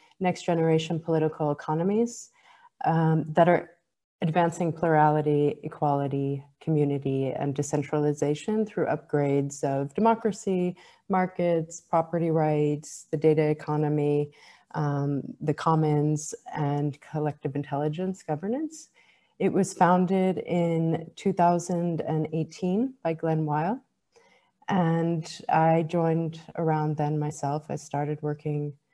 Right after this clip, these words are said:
um, alongside volunteering because I was interested in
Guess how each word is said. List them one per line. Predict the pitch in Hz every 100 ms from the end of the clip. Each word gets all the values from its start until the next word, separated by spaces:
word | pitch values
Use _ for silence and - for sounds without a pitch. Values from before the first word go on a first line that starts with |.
| _ _ _ _ 165
um, | 143 147 135
alongside | 156 147 143 - 143 143 151
volunteering | 147 147 147 - 151 151 147 147 - _ - _ _ -
because | 160 170 151 -
I | -
was | 165 160
interested | 175 180 202 - 185 165
in | 160 160 160 160